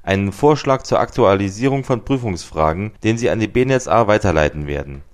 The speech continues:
Weiterhin viel Erfolg bei der Vorbereitung auf Prüfungen zum Amateurfunkzeugnis. Für Fragen stehen die Referate A J W mit Annette Köhn, D L sechs S A K, und E M V mit Ulfried Überschar, D J sechs A N,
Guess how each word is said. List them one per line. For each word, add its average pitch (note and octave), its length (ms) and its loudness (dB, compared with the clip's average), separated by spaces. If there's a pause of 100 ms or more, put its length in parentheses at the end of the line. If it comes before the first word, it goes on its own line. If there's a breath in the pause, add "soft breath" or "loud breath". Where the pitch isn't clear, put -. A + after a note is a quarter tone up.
(420 loud breath)
Weiterhin D3+ 360 2
viel E3 180 -2
Erfolg D#3+ 420 2
bei D3 80 2
der B2 140 2
Vorbereitung C3+ 560 2
auf G2+ 200 -2
Prüfungen D3+ 400 0
zum C3 180 0
Amateurfunkzeugnis. F2 1200 -2 (500 loud breath)
Für B2+ 120 2
Fragen D#3+ 380 0
stehen D3 320 -2
die C3+ 80 2
Referate A#2+ 640 2
A F#2+ 80 4
J F#2+ 200 2
W B2+ 140 0
mit B2+ 160 0
Annette F#2+ 300 -2
Köhn, C3 520 0
D G2 120 0
L F#2 140 2
sechs A#2 200 -2
S - 220 -6
A E2+ 100 2
K, G#2 380 0 (100)
und G#2+ 180 -6
E G#2+ 100 2
M A2+ 140 2
V C3+ 200 2
mit A#2 180 -2
Ulfried C3+ 340 0
Überschar, C3+ 580 2
D - 180 -6
J A2+ 200 2
sechs A2+ 280 -6
A F2+ 60 -2
N, A2+ 340 -4